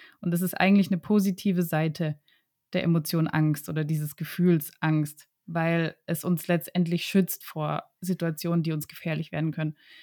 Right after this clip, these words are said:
wie einem Raubtier. Klar ist eine Spinne jetzt kein Raubtier, wenn mir aber, keine Ahnung, ein Löwe im Wald begegnet, in Berlin zum Beispiel, <laughs> dann fürchte ich mich in dieser Situation und werde dann flüchten oder irgendwie handeln. Und daher ist diese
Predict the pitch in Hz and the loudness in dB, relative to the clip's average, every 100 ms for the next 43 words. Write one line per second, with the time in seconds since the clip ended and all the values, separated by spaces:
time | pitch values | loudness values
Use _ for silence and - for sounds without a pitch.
0 | - - 180 175 151 156 151 156 156 - | -10 2 4 6 4 0 -2 -8 -8 0
1 | 185 196 202 - 226 226 196 - 190 175 | 4 4 4 2 6 6 6 0 -4 -2
2 | 175 - 220 240 - _ _ _ _ 185 | -2 -2 -2 -4 -4 _ _ _ _ 0
3 | 190 196 185 156 180 185 175 185 180 170 | 4 4 4 2 2 2 0 0 0 2
4 | 175 175 175 185 - _ - 180 185 190 | 2 2 4 2 0 _ 2 6 8 8
5 | 175 170 170 165 - 180 196 185 202 196 | 8 6 6 2 4 4 6 4 4 4
6 | 180 160 151 147 170 160 165 - 185 190 | 6 6 2 0 2 4 4 4 4 4
7 | 190 - - - - 202 - - - - | 2 -4 -6 0 2 2 -2 -20 -20 -20
8 | - - - 285 240 - - - - _ | -2 4 8 8 8 4 -14 -20 -20 _
9 | _ _ - 254 269 202 180 185 175 175 | _ _ 4 6 6 4 2 2 4 4
10 | 180 175 175 180 180 175 185 196 190 175 | 2 2 0 -2 -2 -4 0 2 4 4
11 | 175 180 175 180 180 - _ - 226 233 | 4 4 2 2 0 -2 _ 2 4 4
12 | - 160 165 175 180 180 175 165 190 180 | 0 0 2 0 0 2 0 0 2 2
13 | 160 147 - _ _ - 170 170 175 196 | 2 -2 -6 _ _ -6 -2 0 2 2
14 | 180 180 202 208 226 226 | -2 -2 0 0 0 -2